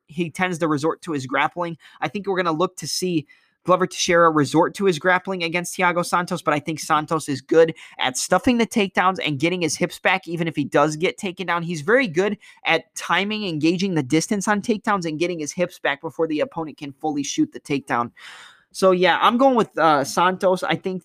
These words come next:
the wild and var-, the variety of his striking and the power and the speed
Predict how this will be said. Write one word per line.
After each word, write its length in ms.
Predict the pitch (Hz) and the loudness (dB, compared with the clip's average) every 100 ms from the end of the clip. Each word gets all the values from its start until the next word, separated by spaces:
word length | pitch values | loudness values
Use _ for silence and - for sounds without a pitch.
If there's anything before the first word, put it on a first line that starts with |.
| 151 | -2
the 260 | 151 147 - | 0 0 -2
wild 720 | 135 131 147 156 185 190 185 - | -6 0 2 4 4 2 0 -4
and 180 | 147 143 | -4 0
var-, 280 | 143 139 - | 0 0 -2
the 120 | 170 | 2
variety 600 | 160 156 170 220 240 214 | 4 4 4 2 0 0
of 140 | 165 | -2
his 160 | 156 131 | -4 -6
striking 580 | - 160 180 - 208 190 - | -2 0 0 -4 -12 -10 -6
and 140 | 147 | -6
the 60 | 135 | -6
power 480 | - 160 170 190 | -2 4 4 4
and 120 | 175 143 | 2 -4
the 60 | |
speed 560 | 139 - - 160 196 | -8 -10 -2 -2 -2